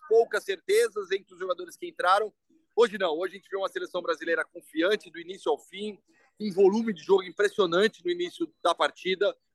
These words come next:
É, trinta minutos de jogo, já tava três a zero.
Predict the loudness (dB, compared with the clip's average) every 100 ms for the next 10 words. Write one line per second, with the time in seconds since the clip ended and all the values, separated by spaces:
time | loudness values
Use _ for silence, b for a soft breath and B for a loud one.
0 | _ -4 -4 -2 -4 0 -2 -2 -2 -2
1 | -4 -10 -8 -4 -6 -4 -4 -6 -10 -6
2 | -6 -4 -2 -2 -4